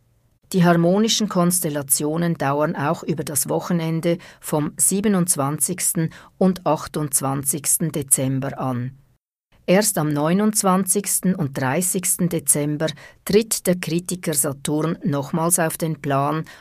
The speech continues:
und kann die unbeschwerte Stimmung etwas trüben.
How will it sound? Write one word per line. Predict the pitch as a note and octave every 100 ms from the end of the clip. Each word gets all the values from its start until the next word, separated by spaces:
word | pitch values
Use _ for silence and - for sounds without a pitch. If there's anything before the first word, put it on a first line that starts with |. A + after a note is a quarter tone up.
| -
und | F#3 F#3
kann | - F3+ G#3
die | A3
unbeschwerte | - D#3+ F3+ F3+ F3+ D3+ D3+ -
Stimmung | C3+ - D3 D3+ D3+ E3 -
etwas | C#3+ C#3 D3+ -
trüben. | - C#3+ C3 B2+ A#2 B2